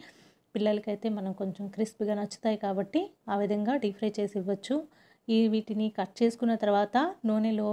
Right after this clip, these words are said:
మీడియం ఫ్లేమ్‌లో ఉన్న నూనెలో వీటిని డీప్ ఫ్రై చేసుకోవడమో లేదా షాలో ఫ్రై చేసుకోవడమో చేసుకోవాలి. నేను ఇక్కడ డీప్ ఫ్రై చేస్తున్నాను. ఇవన్నీ వేసేసుకునేసి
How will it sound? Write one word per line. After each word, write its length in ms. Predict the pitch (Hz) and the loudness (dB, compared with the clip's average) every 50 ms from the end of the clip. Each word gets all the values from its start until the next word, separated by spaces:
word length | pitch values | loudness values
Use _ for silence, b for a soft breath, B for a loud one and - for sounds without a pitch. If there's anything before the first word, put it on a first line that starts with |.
| 214 208 202 | 0 -2 -2
మీడియం 280 | 202 208 196 220 226 208 - | -2 0 0 0 -2 -2 -4
ఫ్లేమ్‌లో 320 | 220 208 196 196 196 202 196 | -4 -2 -2 -2 -2 -2 -2
ఉన్న 120 | 196 196 196 196 196 | -2 0 0 0 0
నూనెలో 360 | 196 196 196 190 196 233 302 370 b b b b b b b - 214 | 0 0 0 0 0 0 0 -2 b b b b b b b -2 2
వీటిని 400 | 208 214 214 - 214 226 294 392 440 - _ _ _ - 214 196 | 2 2 2 2 2 2 2 2 -2 -8 _ _ _ -6 -2 -2
డీప్ 160 | 208 202 202 - | -2 -2 -2 -2
ఫ్రై 120 | 220 208 202 - | -4 -2 -2 -2
చేసుకోవడమో 500 | 196 196 - - - 190 190 185 190 196 190 | -4 -6 -6 -4 -2 -2 0 0 0 0 0
లేదా 180 | 196 190 220 240 240 | 0 0 0 -2 -2
షాలో 240 | - 208 190 196 214 208 | -2 -2 0 -2 -2 -4
ఫ్రై 140 | - 214 202 196 - | -4 -6 -6 -4 -6
చేసుకోవడమో 520 | 202 185 - _ - 190 185 190 208 240 311 370 - - | -6 -8 -8 _ -4 -4 -2 0 0 0 -2 -2 -4 -2
చేసుకోవాలి. 540 | 208 202 202 - - 208 196 190 196 208 285 349 330 | -4 -4 -4 -4 -4 -2 0 0 0 0 -2 -2 -2
నేను 100 | 233 190 | -4 -6
ఇక్కడ 180 | - - 196 196 196 202 202 190 | -4 -2 -2 0 0 -2 -2 -4
డీప్ 160 | 202 190 190 - | -4 -4 -4 -4
ఫ్రై 140 | 196 190 190 190 | -4 -4 -4 -4
చేస్తున్నాను. 480 | 196 185 - - - 185 190 190 214 - b b b b b b b 214 | -8 -8 -8 -10 -10 -8 -8 -8 -10 -12 b b b b b b b 2
ఇవన్నీ 340 | 202 208 202 208 220 240 233 208 | 4 4 4 6 4 4 4 4
వేసేసుకునేసి 760 | 202 202 202 - 220 208 - - 202 202 202 196 - 277 320 | 2 0 0 -4 -6 -6 -6 -8 -6 -6 -6 -2 2 2 2